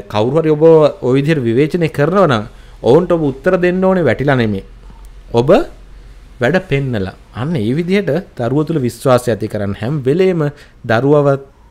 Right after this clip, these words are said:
තැන් තැන්වල අන් අය ඉස්සරහා බාල්දුවට ලක් කරන්නයි යන්න එපා. පුළුවන් හැම වෙලේම ඔහුව ඔසවා තබන්න. අන්න ඒ තුළ දරුවට ශක්තියක් ලැබෙයි. මේ වෙලාවේ ඔහුට හෝ ඇයට ඔබගේ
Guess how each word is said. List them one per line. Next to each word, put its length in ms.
තැන් 240
තැන්වල 360
අන් 220
අය 160
ඉස්සරහා 520
බාල්දුවට 540
ලක් 200
කරන්නයි 460
යන්න 200
එපා. 240
පුළුවන් 420
හැම 240
වෙලේම 320
ඔහුව 380
ඔසවා 380
තබන්න. 480
අන්න 240
ඒ 160
තුළ 240
දරුවට 500
ශක්තියක් 640
ලැබෙයි. 240
මේ 160
වෙලාවේ 180
ඔහුට 180
හෝ 200
ඇයට 280
ඔබගේ 480